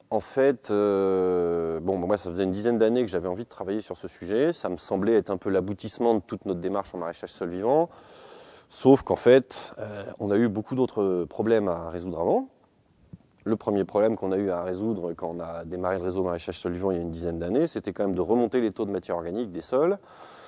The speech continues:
pour avoir une structure physique et récupérer une porosité correcte dans les sols. Donc là-dessus, on s'est beaucoup appuyé sur le bilan humique, sur les travaux du G C B R sur les B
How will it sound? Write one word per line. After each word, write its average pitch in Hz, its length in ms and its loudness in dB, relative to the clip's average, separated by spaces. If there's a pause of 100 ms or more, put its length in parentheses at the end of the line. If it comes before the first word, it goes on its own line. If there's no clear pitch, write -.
(400)
pour 143 340 6
avoir 110 260 8
une 98 80 2
structure - 380 -6
physique 131 600 -4 (240)
et 104 160 -2
récupérer 95 540 0
une 95 100 -2
porosité 90 500 -4
correcte 113 360 0
dans 101 100 0
les 95 80 -2
sols. - 200 -12 (1500)
Donc 90 100 -4
là-dessus, 135 300 2
on 151 100 8
s'est - 160 -2
beaucoup 113 920 0
appuyé 113 440 0
sur 101 200 -4
le 92 80 0
bilan 87 300 0
humique, 139 400 4
sur - 120 -6
les 101 140 2
travaux 101 420 0
du 90 140 -6
G 90 100 -4
C - 160 -6
B 92 260 0
R 92 60 -2
sur - 160 -12
les 80 80 -10
B 78 120 -12